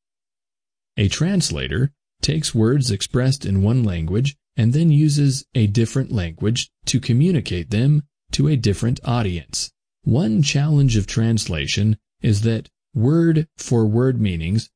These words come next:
are often not accurate representations of what people are actually trying to communicate. For example, Semitic languages such as Aramaic and Arabic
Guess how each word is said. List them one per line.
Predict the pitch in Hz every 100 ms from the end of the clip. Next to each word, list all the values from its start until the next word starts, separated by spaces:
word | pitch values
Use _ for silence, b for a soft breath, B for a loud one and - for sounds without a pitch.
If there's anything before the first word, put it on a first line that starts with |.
| _ -
are | 123 135
often | 160 165 - 170 131 _ _ -
not | 110 127 139 -
accurate | 117 135 - 73 71 - _ _ _
representations | - 123 139 117 120 110 113 123 127 147 127 - _ _
of | - 110
what | 123 165 -
people | 170 156 151 143
are | 120 117
actually | - 165 160 - 80 73 87
trying | 131 - 123 143 147 143 -
to | - 117
communicate. | 127 117 104 90 87 82 - - _ _
For | _ - 139 170
example, | 139 107 101 101 101 90 - _ _ _
Semitic | - - 131 170 220 -
languages | 113 107 98 82 76 87 -
such | - 120 123
as | 107 -
Aramaic | 131 139 120 113 113 110 -
and | 123 101 95
Arabic | - 135 92 76 55 -